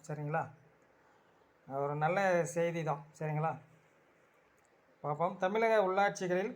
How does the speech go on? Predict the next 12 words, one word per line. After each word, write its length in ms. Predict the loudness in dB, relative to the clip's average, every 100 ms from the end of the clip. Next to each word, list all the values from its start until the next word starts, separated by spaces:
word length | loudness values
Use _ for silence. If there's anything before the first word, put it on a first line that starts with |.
| -2
காலி 280 | 4 6 4
பணியிடங்கள் 640 | 2 2 2 2 0 -2
டி 100 | -2 -2
என் 240 | 0 0
பி 160 | 0 4
எஸ் 180 | 2 2
சி 120 | -2
மூலம் 300 | 2 2 2
நிரப்பப்படும் 520 | 0 -2 -2 0 -2 -4
என 240 | -2 -2
நெல்லையில் 460 | 0 0 0 0 0
தமிழக 340 | 0 0 2